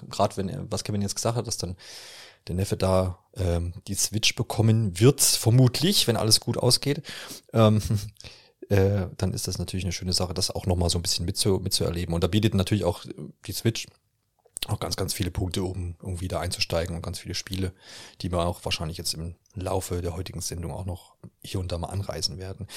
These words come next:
Hast du so ein, äh, bisschen, ähm, in der Familie irgendwie, äh, jüngere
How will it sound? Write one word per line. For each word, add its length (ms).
Hast 160
du 60
so 100
ein, 120
äh, 220
bisschen, 400
ähm, 520
in 120
der 80
Familie 340
irgendwie, 360
äh, 500
jüngere 760